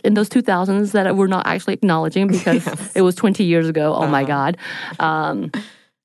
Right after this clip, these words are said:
Speaker 1: but I got to that point.
Speaker 2: Mm-hmm.
Speaker 1: So, you know, I'm like, "Okay, okay. Those are significant things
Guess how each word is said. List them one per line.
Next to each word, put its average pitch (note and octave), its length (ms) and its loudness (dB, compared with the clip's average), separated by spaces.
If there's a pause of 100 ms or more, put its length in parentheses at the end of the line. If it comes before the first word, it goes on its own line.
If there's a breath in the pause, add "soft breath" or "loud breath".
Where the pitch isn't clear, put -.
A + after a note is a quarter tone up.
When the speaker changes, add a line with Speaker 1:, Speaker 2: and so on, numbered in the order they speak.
Speaker 1:
but G3 180 2
I E3 160 2
got D#3+ 220 0
to F3+ 60 -4
that F3+ 280 0
point. F#3+ 400 -2 (180)
Speaker 2:
Mm-hmm. D3+ 240 -4
Speaker 1:
So, D#3 60 -4
you G#4 120 0
know, G#4 180 0
I'm G#4 100 -4
like, G4 200 -4
"Okay, A4 500 -6 (180)
okay. A3 420 -2 (280)
Those G3 160 0
are C4 80 0
significant D4 680 0
things F3+ 540 -2